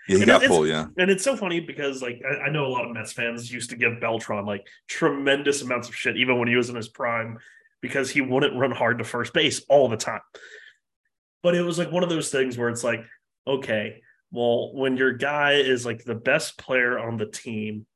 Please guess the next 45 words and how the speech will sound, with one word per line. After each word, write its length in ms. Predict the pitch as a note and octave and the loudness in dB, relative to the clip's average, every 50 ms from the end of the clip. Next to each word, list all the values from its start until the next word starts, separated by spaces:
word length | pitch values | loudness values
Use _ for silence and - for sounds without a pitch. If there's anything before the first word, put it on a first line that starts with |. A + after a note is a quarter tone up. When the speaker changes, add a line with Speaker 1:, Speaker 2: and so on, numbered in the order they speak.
| _ _ _ _ _ _ _ _ - | _ _ _ _ _ _ _ _ -10
Speaker 2:
and 120 | B2 B2+ A2+ | -10 -8 -8
he 120 | B2 C3 | -8 -8
doesn't 380 | A#2+ A#2 D#3 D#3+ D#3 - - C#3 | 0 2 4 4 4 2 0 0
wanna 200 | D3 D#3 D#3+ D3+ | 0 0 0 0
get 240 | C3+ D3 D#3 D3+ - - - - | 0 -2 -2 -2 -4 -8 -10 -8
hurt, 300 | - A2 A2 A#2+ - - - - - - | -6 -4 -4 -6 -6 -10 -14 -10 0 0
like, 140 | - - - | 0 2 4
I 100 | D#3+ E3 | 2 2
get 300 | D#3 A#2+ - E3 E3 - | 2 2 0 0 0 2
there's 240 | - C#3 A#2+ - - | 0 -2 -2 -2 -6
times, 440 | - - B2 A#2 A#2+ D3 D#3+ D#3 - | -8 -8 -4 0 0 0 0 0 0
but 160 | - D3 D3 | 0 2 2
when 100 | D#3 F3 | 4 4
you 140 | F#3 B3 B3 | 4 4 2
hit 140 | - - G#3 | 2 2 2
a 40 | D#3 | 2
little 280 | C#3+ D3 D#3+ D3+ C3 | 2 0 0 0 0
nubber 560 | A#2+ A#2 A#2+ B2 A#2+ A#2 B2 A#2+ C#3 D3+ D3+ C3+ | 0 -2 -2 0 2 2 4 4 4 4 4 4
like 260 | A#2+ A#2+ A2+ A#2+ - | 2 0 0 -2 -6
that, 300 | A#2 G#2+ A2+ A#2+ C#3 - - - - _ _ _ _ _ - | -8 -4 -2 -2 -2 -4 -6 -12 -20 _ _ _ _ _ 0
you 180 | E3 G3 F#3+ | 2 4 4
gotta 360 | - - G#3+ G#3+ G#3+ G#3 F#3 | 4 4 4 4 6 6 6
run 220 | C#3+ B2 A#2+ A#2 A2 | 6 6 4 2 2
hard. 240 | C3+ B2+ - - - - _ _ _ _ _ _ _ _ _ _ - | 2 0 0 -2 -6 -14 _ _ _ _ _ _ _ _ _ _ 0
Like, 120 | C#3 D3 | 2 4
i-, 200 | E3 E3+ F3 E3+ F3+ | 6 4 6 6 6
Speaker 1:
Yeah. 160 | F3+ E3+ D#3+ | 6 8 6
Speaker 2:
if 100 | E3+ E3 | 4 4
you 140 | G#3+ B3+ A#3+ | 4 4 4
hit, 120 | A3 A#3 G#3 | 6 6 4
like, 120 | G3+ E3 | 4 2
a, 80 | E3 D3 | 2 0
a 240 | D3 D3+ D3 D3 D3 | 0 0 -2 -2 0
routine 360 | C#3+ D#3 D#3 D3+ D#3+ D3 B2 | 0 -2 -2 -2 -4 -4 0
ground 160 | B2+ C#3 C3 C3 | 2 2 2 4
ball 140 | B2+ B2 | 2 2
to 60 | A#2+ A#2 | 0 0
second 280 | - B2 A#2 A#2 A#2+ | 0 0 0 0 -2
base, 260 | A#2 A2+ A2+ G#2+ - | -2 -2 -2 -4 -4
like, 140 | B2+ A#2 A#2 | -6 -4 -2
okay, 280 | B2 A#2+ A#2 B2 A#2+ A#2+ | -2 -2 0 0 0 0
jog 320 | A#2 C3 A#2 A2+ A#2 A#2+ | 0 2 2 2 2 0
it 60 | B2 | 0
out, 220 | A2+ A2+ A2+ - - | -2 -2 -4 -4 -4
whatever. 380 | A2+ G#2+ G#2 G#2+ A2+ A2+ - | -2 -2 -2 -2 -6 -10 -14